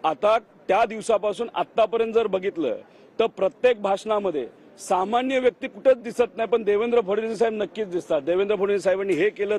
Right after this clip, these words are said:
ते केलं. त्यामुळे एखाद्या नेत्यावर खुश करण्यासाठी तुम्ही जर इथं उगाचच काही कार्यकर्त्यांची नावं घेत असताल, त्यांच्यावर कारवाई करत असाल,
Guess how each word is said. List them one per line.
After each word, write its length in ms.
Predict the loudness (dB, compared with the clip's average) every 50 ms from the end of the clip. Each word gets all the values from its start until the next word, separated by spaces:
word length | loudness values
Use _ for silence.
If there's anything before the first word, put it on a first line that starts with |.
| -2 -2
ते 120 | -2 -2
केलं. 280 | 0 0 -2 0 -2 -2 -6 -12 -20 -20 -20 -20 -20 -10 -4 -2
त्यामुळे 320 | -2 0 0 0 0 0
एखाद्या 300 | 0 0 0 0 0 0
नेत्यावर 380 | 0 -2 -2 0 0 0 0 0 0
खुश 200 | -2 -4 -2 0
करण्यासाठी 680 | -2 0 0 2 0 0 -2 -4 -6 -6 -8 -8 -8 -10 -16 -20 -20 -20 -12 -6 -2
तुम्ही 180 | 0 0 2
जर 160 | 2 2 2
इथं 420 | 2 0 -2 0 0 0 0 0 -2 -4
उगाचच 500 | -2 0 0 0 0 0 -2 -4 -2 0
काही 160 | -2 0 0
कार्यकर्त्यांची 600 | 0 0 -2 -2 -4 -6 -6 -4 -4 -4 -2 -2
नावं 260 | 0 0 0 0 0
घेत 200 | 0 -2 0 -2
असताल, 280 | -2 -2 0 0 0 0
त्यांच्यावर 380 | 0 -4 -2 -2 -2 -2 0
कारवाई 300 | 0 0 0 2 0 0
करत 300 | 0 -2 -2 -2 0 -2
असाल, 300 | -4 -2 -2 -2 -2 -2